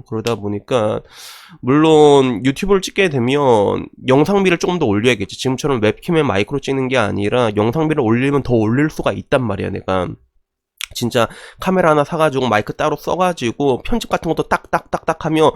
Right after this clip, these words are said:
분명히 이것보다는 훨씬 좋은 아웃풋이 나오게 되거든. 근데 문제는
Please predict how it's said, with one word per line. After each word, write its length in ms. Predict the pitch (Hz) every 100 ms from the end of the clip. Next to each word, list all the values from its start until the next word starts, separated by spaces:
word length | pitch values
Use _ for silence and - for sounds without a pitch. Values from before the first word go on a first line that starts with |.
| - - -
분명히 400 | - 165 202 220 160
이것보다는 520 | - - 139 139 135
훨씬 500 | - - - 247 226
좋은 320 | - 143 160
아웃풋이 440 | 110 117 - 165 147
나오게 300 | 92 98 107
되거든. 320 | 95 - 101
근데 380 | 117 143 135 98 - - - - - -
문제는 640 | 139 185 240 220 127 98